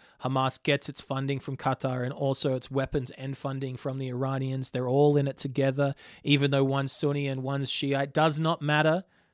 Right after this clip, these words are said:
They both have come together for the dual purpose or the single purpose of the eradication of the Jews.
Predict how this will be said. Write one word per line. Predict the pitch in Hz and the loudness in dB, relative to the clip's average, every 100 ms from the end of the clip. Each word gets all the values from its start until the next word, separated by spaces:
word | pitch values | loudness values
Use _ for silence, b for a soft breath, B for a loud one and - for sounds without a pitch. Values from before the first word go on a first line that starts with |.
| _ | _
They | 147 | -2
both | 135 151 147 - | 4 6 4 2
have | 131 | -6
come | - 147 | -2 -2
together | 147 135 139 139 | -2 0 2 2
for | 156 147 135 123 | 0 2 2 0
the | 117 127 131 | -4 -6 -6
dual | - 151 151 | -2 0 2
purpose | - 143 156 147 | 2 0 0 -4
or | 127 | -4
the | 120 | -4
single | - 160 147 | -2 -2 -2
purpose | 139 135 156 156 - B B B B B | -2 -2 0 -2 -2 B B B B B
of | 147 | 4
the | 147 | 6
eradication | 143 143 139 - 143 139 151 170 131 | 6 4 4 2 2 4 4 4 4
of | 135 139 | 2 4
the | |
Jews. | 127 139 131 165 - | 4 6 6 4 2